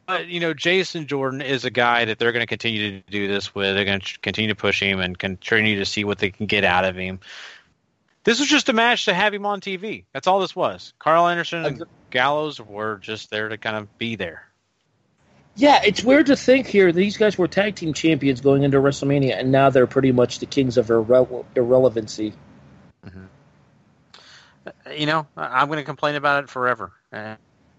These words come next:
Speaker 1: until they're actually used and, and put in a good spot. I just, I hate it because I think those guys have a lot to offer, and it's like, "Hey, you got a lot to offer, but we don't wanna see it."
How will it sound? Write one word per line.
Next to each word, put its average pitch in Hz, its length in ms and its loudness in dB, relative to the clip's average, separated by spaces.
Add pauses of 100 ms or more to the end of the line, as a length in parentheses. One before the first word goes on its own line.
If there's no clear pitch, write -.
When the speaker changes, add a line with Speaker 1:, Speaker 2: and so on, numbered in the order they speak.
(320)
Speaker 1:
until 113 400 -2
they're 120 120 0
actually 117 380 -2
used 113 400 -6
and, 104 200 -6
and 101 140 -6
put 117 160 -2
in 110 60 -4
a 104 80 -6
good 110 220 -2
spot. 101 440 0
I 104 120 -2
just, 110 200 -6
I 101 100 -4
hate 127 260 -2
it 107 80 -2
because 101 280 -2
I 104 80 0
think 120 160 -6
those 110 160 -6
guys 107 300 0
have 98 140 -4
a 98 40 -4
lot 104 200 0
to 101 80 0
offer, 101 380 0 (520)
and 104 180 -6
it's 104 180 -4
like, 104 220 2
"Hey, 208 300 4
you 113 120 0
got 139 120 2
a 151 60 4
lot 151 180 2
to 147 60 -2
offer, 147 240 2
but 113 180 -8
we 113 120 -8
don't 120 140 -8
wanna 113 140 -10
see - 160 -14
it." - 160 -16